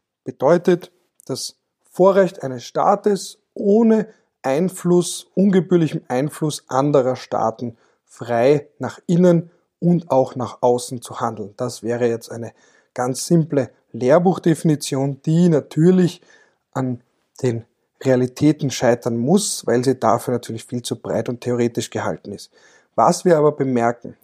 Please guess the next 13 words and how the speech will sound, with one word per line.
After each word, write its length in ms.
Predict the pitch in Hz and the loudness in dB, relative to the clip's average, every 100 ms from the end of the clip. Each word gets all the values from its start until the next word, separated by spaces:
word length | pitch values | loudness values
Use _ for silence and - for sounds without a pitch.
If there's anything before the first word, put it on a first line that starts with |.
| - | 0
in 180 | 175 180 | 4 6
der 120 | 156 | 6
Rhetorik 520 | 151 - 131 104 - | 4 4 2 2 -6
von 300 | - 143 135 _ _ | -6 -6 -6 _ _
sehr 300 | - 147 160 | -2 2 2
vielen 360 | - 165 165 | 2 2 2
Politikern, 800 | 165 131 175 208 156 - 160 170 - _ _ | 0 0 0 0 -4 2 2 2 -4 _ _
beziehungsweise 640 | - 160 143 143 135 135 - _ _ _ | -8 -4 -2 -2 -2 -2 -6 _ _ _
so 120 | _ - | _ -8
ziemlich 340 | 147 127 - _ _ _ _ | -6 -6 -10 _ _ _ _
jeden 580 | 123 127 202 220 175 - - | -8 0 4 4 2 -4 -6
Politiker, 840 | 151 143 170 170 175 - - 180 - | -2 0 -2 -2 -6 -4 -2 -2 0
na, 220 | 185 | -4